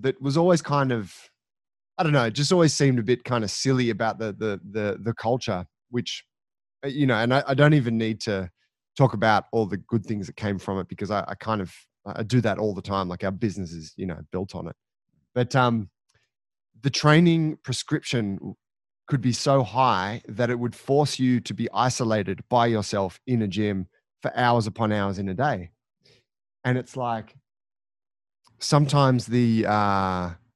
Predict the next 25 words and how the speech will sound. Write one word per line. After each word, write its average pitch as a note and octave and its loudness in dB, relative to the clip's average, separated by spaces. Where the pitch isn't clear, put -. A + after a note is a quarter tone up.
like, B2 2
this C#3+ 2
is B2 -2
where B2+ 4
something C3+ -2
like G#2+ -6
team D3+ 0
sports A2+ -4
are A2 -4
really A2 -2
nice. D3+ 0
Like, A2+ -6
it G#2 -8
brings B2 0
you A#2 0
into A2+ -2
a G#2 -4
group, B2+ -2
right? G#2 0
It's - -10
a, G#2+ -6
it's - -12
a - -14
social A#2 -2
thing. F2+ -8